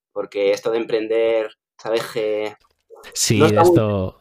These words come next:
Speaker 2: de esto no se habla mucho, pero bueno,
Speaker 1: Ya.
Speaker 2: los que estéis pensando en emprender, un, un tema a gestionar es, eh, la familia, ¿no? Porque muchas veces no te apoyan, porque lo, lo que es lo típico, ¿no? Es, "Oye,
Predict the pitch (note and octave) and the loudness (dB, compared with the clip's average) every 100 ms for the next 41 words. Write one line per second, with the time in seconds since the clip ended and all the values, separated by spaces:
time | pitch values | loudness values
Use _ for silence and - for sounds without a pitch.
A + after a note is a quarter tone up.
0 | - C3+ - C#3 C3 C3 C3 A#2+ A#2+ B2+ | -4 -2 0 0 0 0 0 0 0 -2
1 | C3 B2+ A#2 G#2+ G#2 A2+ A#2+ G2 F#2 - | 0 -2 0 0 0 0 0 0 -2 -2
2 | F#2+ - A2 A#2 - B2+ A2 A#2+ A#2+ A#2 | -4 0 -2 -2 -2 -2 0 0 0 0
3 | A#2+ A#2+ A#2 A2 A2 A#2 A#2+ A#2+ A2 G2+ | 0 -2 -2 0 0 0 0 -2 -2 -2
4 | G#2+ A#2 G#2+ B2 A2 A#2 A#2 B2 C3+ - | 0 -2 -2 -2 -2 0 -2 0 -2 -2
5 | A#2 G#2 G2+ A2 A2 A2+ - A2 G2 F2+ | -2 0 0 0 -2 -2 -2 -2 -2 -4
6 | F2+ F2+ F2+ F2+ G2 - F2 A2 A#2+ F#2+ | -4 -4 -4 -2 0 0 -2 -2 -2 -2
7 | F#2 A#2+ A#2+ F#2+ F2+ F#2 - G2 G2 F#2 | -2 -2 -2 -2 -2 -2 -2 -2 -2 -2
8 | G#2 G#2 G2+ G2 G2+ F#2+ - G2+ F#2 - | -2 -2 -2 -2 -2 -2 -2 -2 -2 -4
9 | E2+ F2 - F2 F2 F2 F#2 G2 G2+ A2+ | -6 -6 -2 -2 0 -2 -2 -2 0 0
10 | A2 B2+ C#3 C3+ C#3 D#3 D#3 B2+ B2 A#2+ | 0 -2 -2 -2 0 0 -2 -2 -2 -2
11 | C#3+ G#2+ | -2 -2